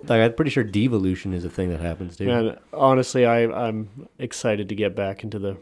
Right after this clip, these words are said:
Speaker 2: primordial soup.
Speaker 1: My ass would have stayed in the primordial soup if I knew it was gonna be days like this.
Speaker 2: Primordial. Pre-, what's primordial?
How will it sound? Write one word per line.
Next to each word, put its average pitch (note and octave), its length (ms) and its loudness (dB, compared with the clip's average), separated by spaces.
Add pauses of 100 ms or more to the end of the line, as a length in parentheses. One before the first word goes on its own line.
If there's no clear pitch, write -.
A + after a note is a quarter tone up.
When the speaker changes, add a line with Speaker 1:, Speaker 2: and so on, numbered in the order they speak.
(140)
Speaker 2:
primordial G2 540 -4
soup. G2 340 -10 (3000)
Speaker 1:
My E2+ 400 4
ass - 320 -2
would F#2 120 -6
have - 80 -8
stayed F2 320 0
in - 60 -10
the - 60 -8
primordial E2 840 -2
soup F2+ 500 -6
if - 100 -20
I F2 100 -6
knew F2 260 -2
it - 80 -10
was F#2+ 120 -10
gonna F2+ 240 -6
be E2+ 120 -8
days E2+ 480 -2
like - 420 -6
this. G#2 300 -4 (100)
Speaker 2:
Primordial. G2 960 -4 (320)
Pre-, A2 220 -10
what's B2+ 260 -2
primordial? G#2 720 -8